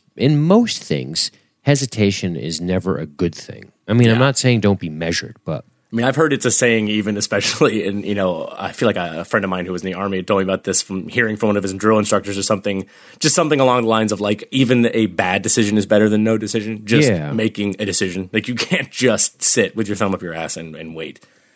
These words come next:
Speaker 1: I've heard that a lot. And I, I've seen that. I've seen that in the business world. I've seen that in a lot of different places. When you hesitate,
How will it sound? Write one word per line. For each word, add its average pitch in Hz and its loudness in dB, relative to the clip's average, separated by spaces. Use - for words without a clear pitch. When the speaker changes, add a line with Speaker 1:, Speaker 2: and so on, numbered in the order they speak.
Speaker 1:
I've 107 0
heard 107 2
that 85 -2
a 76 -6
lot. - -10
And 110 2
I, 104 0
I've 98 -2
seen 104 0
that. 87 -2
I've 90 -4
seen 104 0
that 92 0
in 76 -10
the 60 -12
business 113 2
world. 104 6
I've 85 0
seen 95 0
that 85 -2
in 80 -8
a 78 -6
lot 80 -2
of 73 -8
different 76 -10
places. - -6
When 139 4
you 127 4
hesitate, 101 0